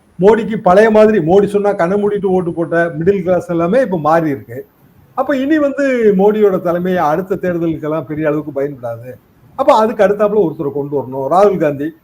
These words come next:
ராகுல் காந்தியோட தலைமைக்கு வந்து இந்த மாதிரியான கவர்ச்சி சேருது. அப்போ இயல்பாக அடுத்த தலைமைக்கு ஒருத்தரை தயார் பண்ணணும்னு ஆர் எஸ் எஸ் நினைக்கும் போது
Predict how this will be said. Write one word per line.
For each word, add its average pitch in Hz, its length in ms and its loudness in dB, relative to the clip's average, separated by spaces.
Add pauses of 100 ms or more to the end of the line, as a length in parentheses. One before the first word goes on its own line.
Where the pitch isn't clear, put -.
(160)
ராகுல் 226 320 0
காந்தியோட 185 360 0
தலைமைக்கு 165 440 -4
வந்து 170 200 -4
இந்த 165 160 -4
மாதிரியான 156 380 -4
கவர்ச்சி 156 460 -6
சேருது. 127 400 -10 (640)
அப்போ 214 320 0
இயல்பாக 202 500 2
அடுத்த 180 460 2
தலைமைக்கு 170 440 -2
ஒருத்தரை 139 320 -4
தயார் 151 320 0
பண்ணணும்னு 147 300 -6
ஆர் 156 200 0
எஸ் 160 140 -6
எஸ் 143 180 -10
நினைக்கும் 143 320 -12
போது 135 240 -4